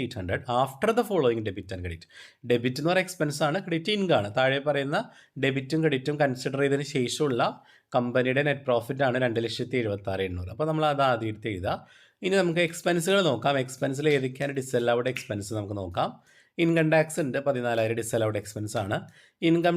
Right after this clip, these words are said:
ടാക്സ് പ്രൊസീഡിങ് എക്സ്പെൻസസ് അത് ഒരിക്കലും വരില്ല, എടുക്കരുത്. സെയിൽ ടാക്സ് എൺപ-, എണ്ണായിരം എന്ന് പറയുന്നുണ്ട്, അത് not paid before the due date എന്ന് പറഞ്ഞിട്ടില്ലല്ലോ, അപ്പോൾ നമ്മളത് എടുക്കണ്ട. Interest for delay in payment of sale tax ഉണ്ട്, ഒരായിരം രൂപ, അത് എടുക്കണ്ട. Advertisement in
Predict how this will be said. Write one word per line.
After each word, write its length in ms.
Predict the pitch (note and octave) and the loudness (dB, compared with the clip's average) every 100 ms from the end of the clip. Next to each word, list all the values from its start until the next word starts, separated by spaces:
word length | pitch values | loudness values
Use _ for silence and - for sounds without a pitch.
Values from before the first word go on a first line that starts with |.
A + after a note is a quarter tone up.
| E3 | 2
ടാക്സ് 240 | F3 E3+ - | 0 -2 -2
പ്രൊസീഡിങ് 400 | D#3+ E3 D#3 D#3 | 0 2 0 0
എക്സ്പെൻസസ് 640 | D3+ - F#3 E3+ A#2 - G#2+ | -2 2 2 2 -4 -8 -8
അത് 100 | C3+ | -6
ഒരിക്കലും 280 | C#3 A2 A2+ A2+ | -4 -2 -2 -2
വരില്ല, 260 | G#2 G#2+ D3+ - - - - | -2 -2 -4 -6 -18 -10 -2
എടുക്കരുത്. 440 | A#2+ A2+ F#2 F2 G2+ - | -2 0 -4 -4 -6 -4
സെയിൽ 220 | - C#3+ C#3+ C#3+ | 0 2 2 2
ടാക്സ് 260 | C#3+ C#3+ D#3 | 0 2 0
എൺപ-, 260 | C3 B2+ C3 | 0 -2 0
എണ്ണായിരം 360 | B2+ B2 A#2+ A#2 | 0 2 2 2
എന്ന് 100 | C3 | 2
പറയുന്നുണ്ട്, 440 | C3 A2+ A#2+ A2 D3+ E3+ - - - | 2 2 -2 -4 -6 -8 -20 -6 0
അത് 100 | C#3+ E3 | 4 6
not 280 | D#3 E3+ E3+ G#3+ G#3+ | 6 4 2 -2 2
paid 240 | F#3 E3+ F3 E3+ C#3+ | 4 4 2 0 -2
before 280 | C#3+ D3 C#3+ C#3 | -2 2 2 4
the 60 | C3+ | 2
due 100 | C3+ | 2
date 160 | C3 B2+ | 2 0
എന്ന് 100 | C3 C3+ | 0 0
പറഞ്ഞിട്ടില്ലല്ലോ, 600 | A2 G#2+ A2 G#2 F2+ G2+ | 0 -2 -2 -2 -2 -4
അപ്പോൾ 140 | C#3+ | -4
നമ്മളത് 220 | C#3 A2 G2+ | -2 -2 -2
എടുക്കണ്ട. 300 | F2 F2+ F2 E3+ - - _ - E3 | -6 -6 -4 -4 -6 -20 _ -4 0
Interest 360 | E3 F3 E3 D#3+ | 2 2 0 -2
for 100 | F3 D3+ | 0 2
delay 220 | D3 C#3+ C#3 | 2 2 2
in 80 | C3+ C3+ | 0 2
payment 280 | B2+ B2+ B2 | 2 2 -2
of 40 | - | -2
sale 260 | B2+ A#2 G#2+ | -2 0 0
tax 160 | G#2+ G2+ - G#2+ | -2 -2 -6 -6
ഉണ്ട്, 140 | G2 G2+ | -4 -2
ഒരായിരം 360 | F#2+ F2+ F#2 F#2+ | -2 -2 -6 -6
രൂപ, 100 | F#2+ | -6
അത് 60 | G2 | -6
എടുക്കണ്ട. 320 | F#2+ F2 F#2+ G2 E3 - - _ C#3 | -6 -8 -4 -4 -4 -8 -20 _ -2
Advertisement 640 | C#3 E3+ F#3 F#3+ F#3 F#3 | 2 4 2 0 -2 -2
in 80 | F3 | 0